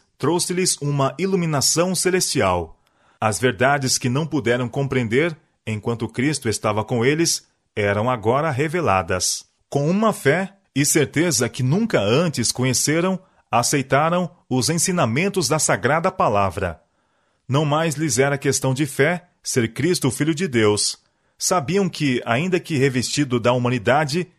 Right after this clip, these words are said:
ele era de fato o Messias.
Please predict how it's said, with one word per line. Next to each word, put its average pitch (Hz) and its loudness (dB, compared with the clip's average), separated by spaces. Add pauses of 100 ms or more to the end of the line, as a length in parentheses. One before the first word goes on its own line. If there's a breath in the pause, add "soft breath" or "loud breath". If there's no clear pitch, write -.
(140)
ele 139 -2
era 123 0
de 117 -6
fato 156 -2 (160)
o 170 0
Messias. 151 0